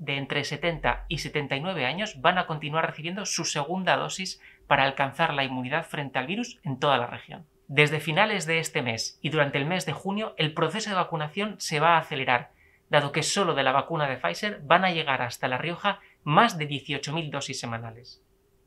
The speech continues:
¿Qué nos va a permitir esto? Pues avanzar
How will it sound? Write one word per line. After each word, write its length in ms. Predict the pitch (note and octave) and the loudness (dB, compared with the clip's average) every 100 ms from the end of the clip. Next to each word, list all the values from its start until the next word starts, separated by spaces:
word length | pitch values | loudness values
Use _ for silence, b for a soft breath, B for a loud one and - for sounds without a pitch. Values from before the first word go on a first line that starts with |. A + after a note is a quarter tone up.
| _ _ _ _ _ _ _ - | _ _ _ _ _ _ _ 0
¿Qué 100 | G3+ | 2
nos 160 | G#3 | 2
va 60 | G3+ | 2
a 40 | |
permitir 320 | G3 F#3+ F#3 G3+ | 0 0 -2 -2
esto? 440 | G#3+ - B2+ - | -2 -4 -6 -8
Pues 200 | - C3 | -6 -2
avanzar 540 | C#3 C3 - D#3+ - | 0 0 4 4 4